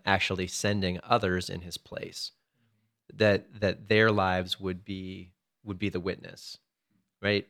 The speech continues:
Y-, y-, we've got that, that famous and scary verse in, in Paul's letters where he's, where he says, "Imitate me as I imitate Christ." That, that we have to, we have to realize that,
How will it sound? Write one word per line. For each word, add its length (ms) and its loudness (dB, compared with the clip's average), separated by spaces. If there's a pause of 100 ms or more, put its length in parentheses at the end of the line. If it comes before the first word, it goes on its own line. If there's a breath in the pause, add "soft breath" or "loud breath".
Y-, 240 -6
y-, 60 2
we've 180 2
got 140 4
that, 320 2
that 180 0
famous 460 0
and 180 -6
scary 640 -2
verse 400 0
in, 360 -8 (160)
in 480 -6
Paul's 320 4
letters 380 -6
where 140 -2
he's, 440 -8
where 120 -6
he 100 -4
says, 300 -8
"Imitate 460 -6
me 180 -10
as 100 -8
I 80 0
imitate 480 -8
Christ." 440 -10 (680)
That, 340 2
that 160 2
we 140 4
have 200 6
to, 220 0
we 120 2
have 140 4
to 80 0
realize 420 2
that, 180 -4